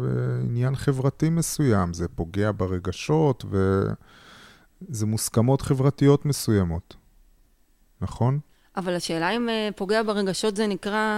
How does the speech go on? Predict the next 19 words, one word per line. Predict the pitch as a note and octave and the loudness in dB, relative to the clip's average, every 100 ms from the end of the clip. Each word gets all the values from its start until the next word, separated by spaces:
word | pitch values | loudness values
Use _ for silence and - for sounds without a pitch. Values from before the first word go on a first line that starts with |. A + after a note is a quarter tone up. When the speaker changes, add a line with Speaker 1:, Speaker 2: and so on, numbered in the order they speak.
| G#3 G3+ G3 | -2 -2 -4
Speaker 2:
מוסכמה | F#3+ - G3 G3 G3 | -6 -8 -8 -6 -6
חברתית. | G3 F3 F#3 B3+ E3 - | -8 -8 -6 -6 -8 -2
Speaker 1:
נשים | B2 A#2 - E3 | 0 0 0 2
רגע | D#3 C#3 | 2 2
בצד | B2 - A2+ | 0 2 0
את | - G2+ G2+ | 2 0 -2
הפגיעה | - G2+ G#2 G2 | -6 -4 -2 0
ברגשות. | F#2+ F#2+ F#2+ - F2 - | 0 -2 -4 -4 -6 -2
זה | A#2 | 0
Speaker 2:
אוקיי. | |
Speaker 1:
מוסכמה | A#2+ - C#3+ D#3+ | 0 2 4 4
חברתית | F3 C#3+ A2+ - A2 - | 4 2 2 0 -2 -2
מסוימת. | G#2 - F2 F#2 | -6 -4 -4 -2
Speaker 2:
שאתה | G#2 F3 E3 | -4 -6 -6
בזוגיות | D#3+ E3+ E3+ F3 F3 E3 | -6 -6 -6 -6 -6 -6
ולא, | E3+ E3 E3+ E3 E3 D#3+ - | -4 -2 -2 -2 -2 -4 -6
Speaker 1:
בוודאי. | F2 F2+ A2 | -4 0 2
Speaker 2:
ופשוט | F#3+ G#3 | 2 0
רק, | F3 | -2